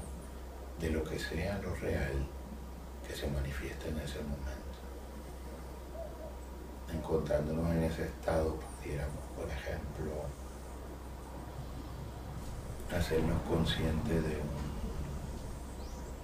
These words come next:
pensamiento, de una emoción,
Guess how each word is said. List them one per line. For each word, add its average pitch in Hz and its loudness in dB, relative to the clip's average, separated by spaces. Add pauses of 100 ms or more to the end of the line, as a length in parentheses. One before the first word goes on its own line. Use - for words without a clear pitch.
(120)
pensamiento, 80 2 (1800)
de 78 4 (140)
una 76 2
emoción, 76 2